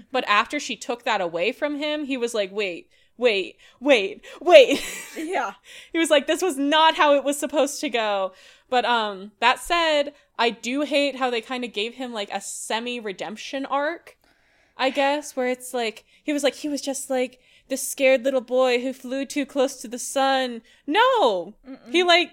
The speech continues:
Speaker 1: sexually assaulted women, women and volunteered them to be sexually assaulted. He fucking
Speaker 2: And
Speaker 1: sucked.
Speaker 2: manipulated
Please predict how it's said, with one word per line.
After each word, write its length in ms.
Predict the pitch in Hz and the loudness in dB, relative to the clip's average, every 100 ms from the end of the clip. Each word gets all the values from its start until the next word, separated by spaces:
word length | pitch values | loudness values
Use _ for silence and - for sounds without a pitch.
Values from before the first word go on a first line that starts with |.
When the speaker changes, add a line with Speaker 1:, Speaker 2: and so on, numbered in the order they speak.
| - | -4
Speaker 1:
sexually 480 | - 370 - 381 370 | 2 2 2 0 0
assaulted 500 | - 349 359 - 285 | 0 -2 -2 -4 -4
women, 560 | 294 359 339 269 240 - | -2 0 2 0 -2 -6
women 380 | 302 339 269 247 | -4 0 0 0
and 400 | 254 262 262 233 | 2 2 2 0
volunteered 580 | 269 294 294 311 330 294 | 2 2 2 0 0 2
them 140 | 285 | 2
to 100 | 254 | 0
be 120 | 247 | -6
sexually 440 | 240 233 220 247 214 | -4 -4 -4 -4 -4
assaulted. 380 | 208 214 202 196 | -4 -6 -6 -6
He 100 | 285 | -2
fucking 300 | 339 339 294 | -2 0 -2
Speaker 2:
And 60 | |
Speaker 1:
sucked. 420 | 277 294 320 247 254 | 0 2 2 2 0
Speaker 2:
manipulated 840 | 294 - 466 415 269 233 202 185 | -2 -4 -8 -6 -4 -4 -8 -10